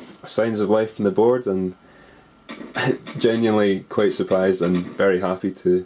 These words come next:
to see that. So I'll keep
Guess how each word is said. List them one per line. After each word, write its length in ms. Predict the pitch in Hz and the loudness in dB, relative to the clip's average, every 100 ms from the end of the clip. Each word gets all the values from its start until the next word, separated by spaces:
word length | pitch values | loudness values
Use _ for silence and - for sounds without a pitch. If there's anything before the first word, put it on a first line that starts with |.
| - | -8
to 120 | 92 | -8
see 200 | - 98 | -6 -4
that. 280 | 117 107 - | -4 -6 -10
So 340 | - 92 95 - - - - - - - - - - - - - - | -10 -8 -8 -12 -18 -16 -16 -16 -16 -18 -18 -18 -16 -18 -18 -20 -10
I'll 180 | 95 95 | -4 -4
keep 380 | - 113 101 | -2 -2 -2